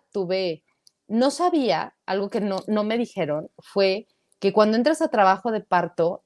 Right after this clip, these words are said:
necesitas estar como sola en privado porque te abrumas. Entonces, yo estaba en un baby shower. O sea, estaba padrísimo que todos me quisieran, me abrazaran, pero te empiezan a abrumar con preguntas, "¿Y qué se siente? ¿Y cómo estás?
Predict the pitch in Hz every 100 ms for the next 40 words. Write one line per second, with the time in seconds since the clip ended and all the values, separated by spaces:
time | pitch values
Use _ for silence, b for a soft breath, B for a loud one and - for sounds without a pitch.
0 | - 196 185 208 202 220 - 214 220 202
1 | - 190 185 190 190 _ _ _ _ _
2 | - 202 208 - 247 233 220 214 247 226
3 | 214 208 - 202 196 180 175 226 277 220
4 | 165 - _ _ _ _ _ _ - -
5 | 214 208 185 226 220 247 277 285 277 302
6 | 302 - 311 311 254 165 156 _ _ _
7 | _ _ _ - 214 233 247 285 302 269
8 | 254 311 302 320 285 285 285 254 262 262
9 | 247 226 214 269 254 254 254 247 226 196
10 | 208 233 214 226 277 _ _ _ _ _
11 | - 269 285 254 311 403 403 302 285 262
12 | 254 269 320 294 262 269 240 240 247 240
13 | 254 294 294 262 226 185 - 208 226 240
14 | 240 226 190